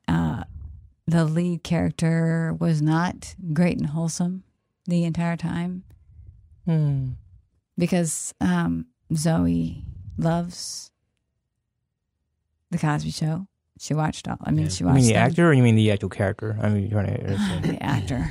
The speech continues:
Speaker 2: Oh, okay.
Speaker 1: I, I didn't tell her.
Speaker 2: That's kinda hard.
Speaker 1: Here's
Speaker 2: Yeah.
Speaker 1: the, I did not tell her.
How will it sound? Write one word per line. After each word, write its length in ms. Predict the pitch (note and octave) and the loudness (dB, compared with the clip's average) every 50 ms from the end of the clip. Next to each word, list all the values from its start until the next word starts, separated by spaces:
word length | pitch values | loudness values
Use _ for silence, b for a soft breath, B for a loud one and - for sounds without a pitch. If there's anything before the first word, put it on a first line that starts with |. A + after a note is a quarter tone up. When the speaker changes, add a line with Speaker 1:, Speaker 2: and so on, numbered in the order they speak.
| - - | -4 0
Speaker 2:
Oh, 100 | B2+ A2 G2+ | 2 2 2
okay. 260 | F#2+ - G2+ E2+ - - _ _ - | 2 0 -4 -6 -8 -10 _ _ -2
Speaker 1:
I, 200 | F#3+ G3+ F3+ - | 0 0 0 0
I 100 | - - | -2 -2
didn't 240 | E3+ E3+ E3+ E3+ D3+ | -2 -2 -2 -2 -2
tell 200 | - - E3 E3 | -2 -2 -2 0
her. 80 | D#3+ D3 | 0 2
Speaker 2:
That's 220 | - B2 A#2+ - | 2 2 2 2
kinda 180 | - A#2 G#2+ G2 | 2 2 2 4
hard. 300 | G2+ G2 F#2+ F#2 G2+ - | 4 2 0 0 -4 -2
Speaker 1:
Here's 160 | - A3+ A#3+ | 2 4 4
Speaker 2:
Yeah. 60 | G3+ F#3 | 4 4
Speaker 1:
the, 160 | - - - | 2 2 4
I 140 | G3+ G#3+ A3+ | 4 4 4
did 120 | B3 B3+ | 6 4
not 220 | A#3 A3+ A3+ A3+ - | 4 4 2 0 0
tell 200 | - F#3+ F#3+ F#3 | 0 2 2 2
her. 300 | F3+ F#3 F#3+ F#3+ F#3+ | 2 2 0 -2 -4